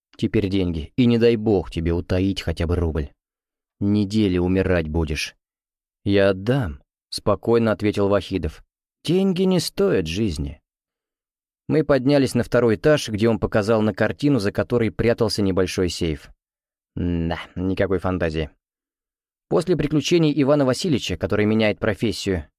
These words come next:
это даже не смешно. «Тут двадцать тысяч долларов», — сказал Вахидов, когда я открыл замок. «Большие деньги. Берите и уходите. Я не буду вас искать». Тут что-то было не так, что-то не так.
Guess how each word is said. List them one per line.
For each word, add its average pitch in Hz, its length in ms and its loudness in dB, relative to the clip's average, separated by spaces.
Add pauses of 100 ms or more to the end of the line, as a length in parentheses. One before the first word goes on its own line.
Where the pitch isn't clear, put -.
это 147 180 -10
даже 147 220 2
не 147 80 0
смешно. 110 560 0 (1120)
«Тут 170 280 0
двадцать 165 520 0
тысяч 135 440 -2
долларов», — 90 800 -2
сказал 98 420 -2
Вахидов, 98 460 -2
когда 95 240 0
я 95 140 2
открыл 92 260 -2
замок. 90 500 -4 (160)
«Большие 135 540 -4
деньги. 147 560 -6 (300)
Берите 135 560 2
и 127 220 0
уходите. 95 800 -6 (320)
Я 127 200 2
не 151 160 4
буду 135 260 2
вас 113 180 0
искать». - 540 -12 (1000)
Тут 123 160 0
что-то 120 320 -2
было 113 200 2
не 113 160 2
так, 95 340 -2
что-то - 540 -2
не 120 220 2
так. 104 560 -6